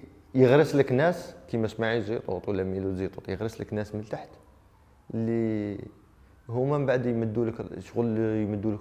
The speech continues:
افكار، شغل انت تبان لك شغل افكار وتبان لك شغل راك دير في حاجه مليحه او لايف وكذا،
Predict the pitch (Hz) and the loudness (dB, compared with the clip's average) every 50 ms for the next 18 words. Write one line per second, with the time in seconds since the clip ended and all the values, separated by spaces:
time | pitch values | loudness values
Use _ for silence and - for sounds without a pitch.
0 | - - 107 - - - 110 110 107 107 104 - - 131 131 - 151 143 143 151 | -8 -12 -14 -14 -10 -4 0 0 0 0 0 -2 -2 0 0 0 0 2 4 4
1 | 147 143 143 - - - 120 - - - - - - - 120 120 120 120 120 117 | 4 4 2 -2 -2 -2 -2 0 0 -4 -6 -6 0 4 6 8 10 10 8 8
2 | 117 117 - 113 120 117 113 117 117 - - - 113 113 113 110 - 117 107 101 | 6 2 4 4 4 4 4 2 -2 -6 -6 -2 0 0 0 0 0 -2 0 2
3 | 120 120 - - 113 - 120 113 117 117 113 120 120 120 117 117 - - 113 117 | 2 2 2 -2 -4 -2 -2 -2 0 -2 0 0 -2 -2 -2 -2 -4 -2 -2 0
4 | 117 120 120 117 120 120 113 117 120 120 - - - - 62 - - - | 2 4 4 4 4 4 0 -4 -6 -8 -10 -8 -4 -2 -2 0 -2 -2